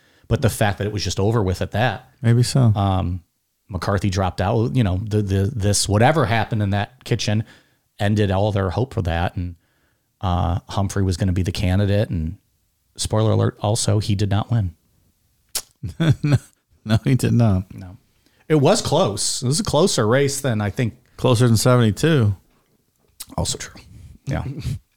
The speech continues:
Speaker 1: But it also tells me that if it was close between Humphrey and Nixon, it tells me I think Kennedy would have beat Nixon.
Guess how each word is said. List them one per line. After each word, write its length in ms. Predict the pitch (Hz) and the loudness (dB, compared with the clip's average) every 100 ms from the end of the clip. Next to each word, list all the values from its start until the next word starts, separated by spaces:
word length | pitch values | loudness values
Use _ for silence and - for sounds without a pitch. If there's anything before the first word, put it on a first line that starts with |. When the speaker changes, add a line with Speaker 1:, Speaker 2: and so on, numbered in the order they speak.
| - | -12
Speaker 1:
But 180 | - 143 | -2 2
it 60 | 143 | 4
also 260 | 139 135 | 4 2
tells 320 | 160 - 127 127 | -2 -2 -2 0
me 80 | |
that 100 | 120 | 0
if 120 | 113 120 | 0 -2
it 100 | 135 | -2
was 120 | - | -2
close 300 | - 113 113 | 0 0 0
between 300 | - - 101 | -2 -2 0
Humphrey 380 | 107 113 113 98 | 0 -2 -2 0
and 120 | 95 | 0
Nixon, 540 | 101 - 147 147 160 - _ _ _ _ _ _ | 0 0 0 0 -2 -8 _ _ _ _ _ _
it 60 | - | -4
tells 180 | 110 107 | 0 2
me 80 | 107 | 0
I 40 | |
think 280 | 107 104 - | 0 -4 -4
Kennedy 480 | - 131 120 98 95 | -2 2 2 2 2
would 160 | 95 | 2
have 140 | 92 87 | 0 0
beat 240 | 95 - | -2 -2
Nixon. 420 | 87 - - - | -8 -6 -8 -10